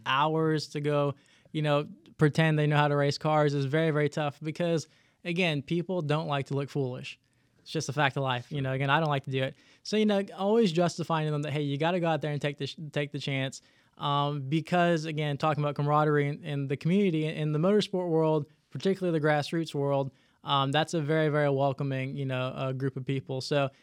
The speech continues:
if you can just get there, the rest will take care of itself,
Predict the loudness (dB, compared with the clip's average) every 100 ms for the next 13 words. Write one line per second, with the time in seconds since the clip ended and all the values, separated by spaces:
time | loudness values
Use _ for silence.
0 | _ -6 -4 0 2 2 2 2 2 0
1 | 0 0 0 2 0 0 0 2 2 0
2 | -4 -2 -2 -2 -4 -6 -8 -8 -12